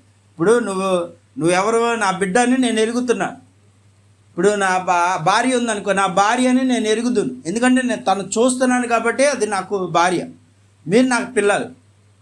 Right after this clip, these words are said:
అలాగే దేవుడు ఏం చేస్తున్నాడంటే తన కుటుంబంలో ఉన్న పిల్లలు, అంటే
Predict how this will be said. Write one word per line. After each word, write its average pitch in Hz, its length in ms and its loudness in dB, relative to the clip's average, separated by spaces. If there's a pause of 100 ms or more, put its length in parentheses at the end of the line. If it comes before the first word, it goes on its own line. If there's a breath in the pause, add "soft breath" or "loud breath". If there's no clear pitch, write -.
(260)
అలాగే 269 580 2
దేవుడు 277 460 0
ఏం 294 200 -2
చేస్తున్నాడంటే 220 720 0
తన 254 480 -2
కుటుంబంలో 294 600 2
ఉన్న 247 160 2
పిల్లలు, 185 360 -2
అంటే 247 600 -2